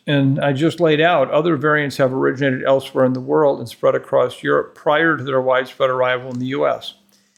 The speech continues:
However, this time things are different. X B B, which I think did probably emerge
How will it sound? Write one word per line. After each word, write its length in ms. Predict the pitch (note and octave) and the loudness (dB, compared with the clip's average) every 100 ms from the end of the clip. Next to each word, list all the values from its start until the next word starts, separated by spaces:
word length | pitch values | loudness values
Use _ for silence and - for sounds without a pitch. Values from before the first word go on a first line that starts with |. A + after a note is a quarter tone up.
| _ | _
However, 480 | - D#3+ F#3+ F3 E3+ | -4 2 2 4 2
this 360 | A#2+ A#2+ F#3 - | 0 0 0 0
time 380 | F3+ F3 F3 E3 | 0 2 2 0
things 380 | - D#3+ E3 | -2 -2 -2
are 260 | - C#3 D3 | 0 0 0
different. 500 | C3+ D3+ D3+ A2+ - _ _ _ _ _ | 0 -2 -4 -12 -20 _ _ _ _ _
X 200 | C#3 C#3+ | -6 -4
B 200 | - D#3 | 0 0
B, 240 | C3 D3+ D#3 | 2 2 2
which 280 | D3 - - | 0 -2 -4
I 160 | C3 | -4
think 480 | C3 - C#3+ C3 - | -4 -2 0 0 -2
did 260 | C3 D#3+ D3+ | -2 -2 -2
probably 340 | E3 E3 E3 | -2 0 0
emerge 480 | D3+ C#3+ D3 D3+ | 0 2 2 -2